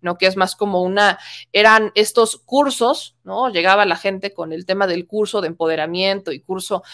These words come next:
espiritual y demás, y terminabas convirtiéndote parte de una secta en donde también abusaban de las mujeres. Entonces, no tiene, no, no se salvan. Habrá unas que no tengan estas prácticas, habrá otras que sí, no es para generalizar,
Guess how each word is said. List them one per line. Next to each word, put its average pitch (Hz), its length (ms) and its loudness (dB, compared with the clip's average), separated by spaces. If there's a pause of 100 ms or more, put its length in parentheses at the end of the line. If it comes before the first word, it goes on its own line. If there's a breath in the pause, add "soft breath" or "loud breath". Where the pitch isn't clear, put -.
(120)
espiritual 185 680 0
y 208 60 -2
demás, 202 360 0
y 196 60 -16
terminabas 196 600 0
convirtiéndote 175 560 -6
parte 175 240 -6
de 175 60 -6
una 175 100 -4
secta 175 300 -6
en 196 60 -6
donde 160 160 -8
también 165 280 -10
abusaban 147 400 -8
de 139 80 -16
las - 160 -14
mujeres. - 300 -20
Entonces, 196 500 -6 (220)
no 208 200 -2
tiene, 214 380 2 (240 loud breath)
no, 240 180 0
no 320 200 8
se 330 120 6
salvan. 247 440 4 (320 loud breath)
Habrá 233 320 8
unas 254 500 2
que 202 140 -4
no 196 240 0
tengan 196 280 0
estas 202 220 -6
prácticas, 233 680 -2
habrá 175 300 2
otras 185 300 -2
que 208 80 -6
sí, 254 340 -6
no 190 260 0
es 196 120 -2
para 196 180 0
generalizar, 220 680 -2